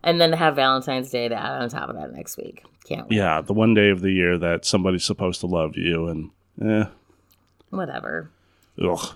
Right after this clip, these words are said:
Speaker 1: Well, Brian, I
Speaker 2: Anyway.
Speaker 1: love you, and I love all you listeners.
Speaker 2: Oh.
Speaker 1: And that has nothing to do with Valentine's Day, 'cause as we just pointed out, Valentine's Day has nothing to do with love.
Speaker 2: Exactly.
Speaker 1: So, yeah.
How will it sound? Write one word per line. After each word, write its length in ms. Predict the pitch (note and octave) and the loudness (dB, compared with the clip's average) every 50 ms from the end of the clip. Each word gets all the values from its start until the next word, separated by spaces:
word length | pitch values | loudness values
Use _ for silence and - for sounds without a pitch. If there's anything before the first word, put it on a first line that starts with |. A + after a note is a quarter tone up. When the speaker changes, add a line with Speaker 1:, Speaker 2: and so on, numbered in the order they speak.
| - _ _ _ - | -18 _ _ _ -2
Speaker 1:
Well, 260 | F3 F#3+ G#3+ G#3 G#3 | 4 8 8 8 8
Brian, 460 | G3 A3 G3+ C3 C3 - - G#2+ F#2+ E2 | 8 8 8 8 10 10 8 6 6 8
I 160 | E3 F#3 G3+ A3+ | 8 8 10 10
Speaker 2:
Anyway. 80 | B3 | 10
Speaker 1:
love 200 | C#4 C#4 C#4 C4 | 10 10 8 8
you, 360 | A3+ G3+ F3 D#3+ D#3+ D#3 D#3 | 8 8 8 10 10 10 10
and 220 | D#3 - - D3 D3 | 8 6 4 0 0
I 80 | C#3 C#3 | 0 0
love 260 | C#3 C#3 C#3+ D3 D3+ | 4 6 6 6 6
all 140 | D#3+ F3 F#3 | 6 6 4
you 180 | G3 G#3 G#3+ G#3 | 4 2 2 4
listeners. 880 | F3+ D3 C#3+ C#3+ - E3 D3+ C3+ C3 C3+ C3 B2+ C3 C3+ - - - - _ _ _ _ _ - - | 4 4 4 2 2 0 0 2 2 2 2 2 0 0 -2 -4 -12 -14 _ _ _ _ _ 2 4
Speaker 2:
Oh. 460 | C#3+ C3 A2 G2 F#2 F2+ F#2+ A2+ B2+ | 6 8 8 8 6 6 6 6 6
Speaker 1:
And 120 | F#3 G3 G3 | 6 8 6
that 100 | G3 G3+ | 6 6
has 160 | A#3+ A#3 G3+ | 6 4 6
nothing 220 | A#3+ A#3+ A#3+ C4 B3+ | 6 4 6 6 4
to 60 | A#3+ | 4
do 80 | A3 A#3+ | 6 6
with 120 | B3 C4 | 6 6
Valentine's 480 | A3+ G#3 E3+ E3 E3+ F3 E3+ D3+ D#3 D3+ | 6 6 4 4 4 4 0 0 0 0
Day, 200 | D3 D3 D3+ D3 D#3+ | -2 0 0 0 0
'cause 140 | G3 - - | -2 -4 0
as 200 | - D3 D#3 D3+ E3 | 2 2 4 4 2
we 80 | F#3+ | -2
just 240 | F#3 E3+ F#3+ F#3+ - | 0 -2 -4 -4 0
pointed 300 | - D#3 C#3+ C#3+ E3 D#3+ | 0 0 2 2 0 0
out, 340 | - A2 A2+ A2+ A2+ B2 C3 | 0 2 2 4 4 2 2
Valentine's 500 | A#2+ C#3+ A2+ A#2+ B2+ B2+ D#3 D3+ D3 C3+ | 0 -2 -2 -2 -2 -4 -4 -6 -6 -4
Day 160 | B2 B2 A2+ | -4 -4 -4
has 140 | A#2+ A#2+ A#2 | -4 -4 -6
nothing 320 | A#2+ A2 F#2 - B2 A2+ A2+ | -6 -8 -8 -8 -8 -8 -8
to 60 | A#2 | -6
do 140 | A2+ F#2+ E2+ | -6 -6 -6
with 140 | G2 G#2 | -6 -6
love. 340 | - C2 G1+ - - - _ _ _ _ _ _ _ _ _ _ _ _ _ _ - | -8 -8 -8 -8 -10 -12 _ _ _ _ _ _ _ _ _ _ _ _ _ _ -6
Speaker 2:
Exactly. 880 | - F2 F2+ F#2+ G2 G#2+ A#2+ C#3 D3 C#3 - G2 G2+ G#2+ G2+ G2+ - - _ _ _ _ _ _ _ _ _ _ _ _ | -4 -2 -2 0 2 2 2 2 2 2 2 4 4 4 4 0 -6 -18 _ _ _ _ _ _ _ _ _ _ _ _
Speaker 1:
So, 200 | - - - D2+ | -14 -10 -6 -6
yeah. 300 | C#2+ A#1+ - - - | -4 -4 -6 -6 -8